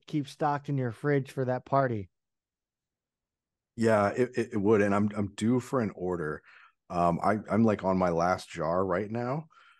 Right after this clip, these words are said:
Speaker 2: uh, which for me means it's time to reorder. And I'm, I'm trying to, I'm trying to craft, Zach. I don't know if we're gonna see eye to eye on this, but, like, I try to order six at a time, like, my perfect six pack.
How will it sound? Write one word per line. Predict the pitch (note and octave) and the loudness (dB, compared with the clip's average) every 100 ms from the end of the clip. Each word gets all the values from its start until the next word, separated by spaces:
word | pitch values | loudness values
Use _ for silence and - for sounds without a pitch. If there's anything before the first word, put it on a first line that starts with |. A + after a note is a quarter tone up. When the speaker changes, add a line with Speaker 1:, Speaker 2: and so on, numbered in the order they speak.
| _ - | _ 0
Speaker 2:
uh, | F2+ F#2 | 2 4
which | G#2+ G2+ | 4 0
for | - G#2+ | 0 2
me | G#2 G#2 G2+ - | 2 0 -2 -4
means | G2+ F#2+ G2 | -4 -2 -2
it's | F#2+ - | -8 -8
time | F#2 F2+ | -4 -2
to | E2+ | -2
reorder. | D#2+ E2 D#2 C#2+ C#2 - _ _ _ - | -2 -2 -2 -4 -10 -14 _ _ _ -8
And | F2+ G2+ - | -2 -2 0
I'm, | G#2 - | -2 -2
I'm | G2+ | 0
trying | C3 C#3 | 4 6
to, | C#3+ B2+ | 6 4
I'm | A2+ A2 | -2 -4
trying | C3+ D3+ | -2 -2
to | |
craft, | D#3 - G#2+ G#2+ - _ F#2 | -2 0 2 2 0 _ -10
Zach. | F2+ F2+ F2 | -4 -4 -2
I | |
don't | G#2+ A#2 | 0 2
know | A2 G#2 G#2 G2+ - _ _ _ | 2 2 2 0 -4 _ _ _
if | D#2+ G#2+ | -12 -4
we're | G2 | 0
gonna | G2+ | 0
see | F#2 - F#2 | 0 -2 0
eye | F#2 | 2
to | F#2+ | 2
eye | E2 E2+ | 0 -2
on | E2+ | -4
this, | D#2+ D#2+ | -6 -10
but, | - - | -10 -6
like, | F2+ - - | -6 -6 -8
I | F#2+ G2+ | -2 -2
try | - C3 | 2 2
to | C3+ | 4
order | A2 G#2+ | 2 2
six | G2+ - G2+ - | 0 -4 -4 -4
at | F#2 | -6
a | |
time, | - F2+ D#2 C#2 | -6 -6 -8 -8
like, | - F2+ | -10 -4
my | F#2+ | -4
perfect | - - G2+ - G#2 | -4 -4 -4 -4 -6
six | - F#2+ - | -6 -8 -8
pack. | F2 D#2+ - | -14 -16 -18